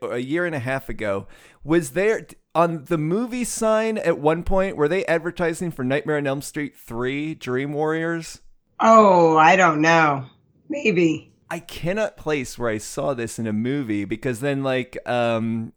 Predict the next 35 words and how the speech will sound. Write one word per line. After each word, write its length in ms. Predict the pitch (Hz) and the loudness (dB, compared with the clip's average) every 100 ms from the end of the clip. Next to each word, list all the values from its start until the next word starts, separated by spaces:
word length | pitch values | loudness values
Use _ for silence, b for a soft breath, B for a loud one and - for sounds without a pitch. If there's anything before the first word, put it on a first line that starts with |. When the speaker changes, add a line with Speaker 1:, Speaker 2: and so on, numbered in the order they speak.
| - | -8
Speaker 1:
maybe 320 | 127 127 110 | -6 -6 -8
several 300 | - 139 135 | -8 -6 -4
months 200 | 127 - | -4 -4
later, 220 | 123 120 | -4 -2
I 60 | 110 | -2
actually 240 | 113 - | -2 -6
watched 340 | 101 107 107 135 | -4 -4 -4 -8
Nightmare 280 | 131 127 | -8 -6
on 60 | 131 | -6
Elm 120 | 127 | -8
Street 320 | - 143 139 | -10 -12 -14
three. 500 | _ 143 143 151 151 - | _ -8 -8 -6 -10 -12
I 60 | - | -10
think 120 | 147 | -8
it's, 100 | 139 | -8
like, 80 | 139 | -8
the 80 | 120 | -6
only 140 | 123 | -4
one. 320 | 107 120 143 b b | -2 -2 -4 b b
It's 80 | - | -8
a 60 | 196 | -6
great 360 | - 120 135 | -2 -2 -2
movie. 440 | 113 131 104 76 - - | -2 -2 -4 -10 -14 -10
I 60 | |
was 100 | 127 | -8
shocked 400 | - - 135 - | -6 -2 -2 -2
at 120 | 135 | -8
how, 200 | 98 113 | -4 -4
how 180 | 110 113 | -4 -6
good 420 | 107 - 123 120 - | -8 -6 -4 -4 -6
of 140 | 107 | -8
a 40 | 107 | -4
movie 300 | 120 135 156 | -4 -4 -6
it 80 | |
was. 320 | - 170 190 | -4 -6 -6